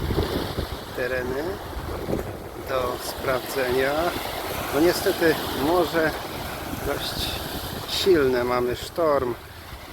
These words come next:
i no, w takich warunkach ciężko jest cokolwiek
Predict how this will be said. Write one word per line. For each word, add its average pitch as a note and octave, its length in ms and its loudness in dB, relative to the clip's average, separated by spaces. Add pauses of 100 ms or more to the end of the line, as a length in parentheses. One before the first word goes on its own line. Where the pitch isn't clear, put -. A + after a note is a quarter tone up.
(240)
i - 220 0 (300)
no, C3 320 0 (400)
w - 40 -6
takich C3+ 280 -2
warunkach C#3+ 440 4 (760)
ciężko F3 360 2
jest C3+ 200 4
cokolwiek B2+ 460 0